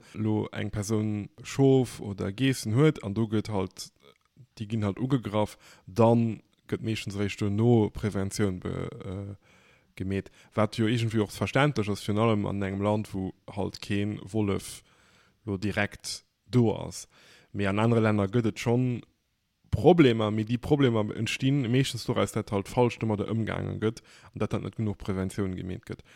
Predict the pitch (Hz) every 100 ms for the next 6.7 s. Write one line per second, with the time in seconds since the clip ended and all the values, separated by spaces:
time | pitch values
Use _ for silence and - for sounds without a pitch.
0 | - - 90 87 - 117 117 110 110 101
1 | - - - 95 92 92 - 98 92 -
2 | 135 147 143 - 123 - 113 - 101 110
3 | 101 - - 117 104 95 95 107 98 -
4 | 98 98 101 - 98 92 - 117 - 92
5 | 101 95 92 113 104 - - 98 95 98
6 | 98 - 107 98 98 92